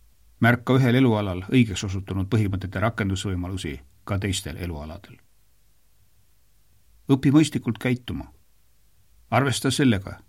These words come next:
et seaduse täitmise ja seaduse rikkumise kõrval nõuavad asjaolud vahel ka erandit. Näiteks jalutult inimeselt ei saa nõuda, et ta käiks.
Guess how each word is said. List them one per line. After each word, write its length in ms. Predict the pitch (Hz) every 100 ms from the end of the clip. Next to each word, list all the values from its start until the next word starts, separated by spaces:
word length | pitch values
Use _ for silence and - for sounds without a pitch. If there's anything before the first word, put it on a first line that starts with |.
| -
et 120 | 104
seaduse 400 | 139 123 117 120
täitmise 500 | 131 131 - 104 104
ja 80 | 92
seaduse 400 | 131 113 104 110
rikkumise 440 | 120 - 104 98
kõrval 380 | 95 104 87 95 - _
nõuavad 360 | 120 110 98 95
asjaolud 520 | 120 - 92 82 78 -
vahel 220 | 95 85
ka 80 | 87
erandit. 560 | 95 90 69 - _ _ _ _ _ _ _ _ _ _ _ _ _ _ _ _ _ _ _ -
Näiteks 320 | 131 135 -
jalutult 420 | 170 151 147 131
inimeselt 480 | 156 127 107 104 95
ei 100 | 117
saa 120 | 120
nõuda, 340 | 127 135 98 80
et 100 | -
ta 100 | 92
käiks. 520 | 104 98 - - -